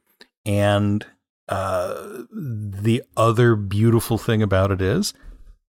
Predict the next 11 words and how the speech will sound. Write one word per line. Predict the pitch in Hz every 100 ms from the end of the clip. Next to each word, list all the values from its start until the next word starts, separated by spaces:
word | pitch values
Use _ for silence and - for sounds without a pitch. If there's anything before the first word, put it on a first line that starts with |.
| _ -
Charlie's | 180 190 190 175
not | 190 190
a |
cop. | - 185 311 - - - - - - -
So | - - 135 131
they | 131 143
have | 160 -
to | 147
have | 151 147 147 -
interesting | 170 180 180 - 147 127
ways | 131 123 123 117